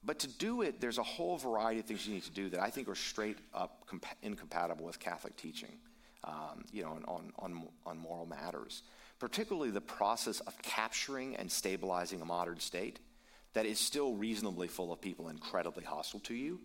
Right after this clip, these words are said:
um, that by your own accounts, uh, love power, um, and are opposed to you in, in every respect. Um,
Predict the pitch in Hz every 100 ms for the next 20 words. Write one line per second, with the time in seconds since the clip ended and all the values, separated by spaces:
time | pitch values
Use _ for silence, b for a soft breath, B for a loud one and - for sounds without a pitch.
0 | B B B B B B 107 101 98 98
1 | 98 101 104 95 90 90 - 98 85 82
2 | - - - 90 82 80 67 101 98 92
3 | - 85 78 78 - - B B - 95
4 | 87 80 92 85 82 - 90 82 - 82
5 | 80 78 73 78 - - 87 80 80 78
6 | - 76 57 - - - - B B B
7 | B B B 98 87